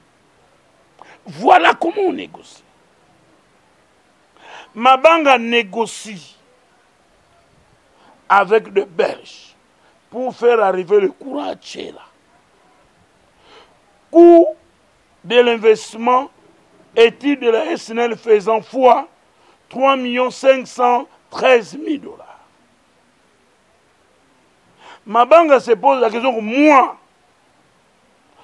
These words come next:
où est-ce que je vais trouver cet argent ? Mabanga va voir le gouvernement du Congo central,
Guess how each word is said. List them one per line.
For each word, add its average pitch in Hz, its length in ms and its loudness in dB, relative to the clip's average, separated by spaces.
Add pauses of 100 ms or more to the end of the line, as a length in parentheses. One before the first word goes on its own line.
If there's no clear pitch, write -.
(440)
où 277 160 0
est-ce 311 140 2
que 277 120 -4
je 247 100 -6
vais 240 140 -2
trouver 202 240 -6
cet - 260 -10
argent ? - 300 -18 (580)
Mabanga 220 520 0
va 214 180 2
voir 240 300 2
le 220 160 0
gouvernement 202 540 -4
du 214 120 -14
Congo 196 400 0
central, - 580 -14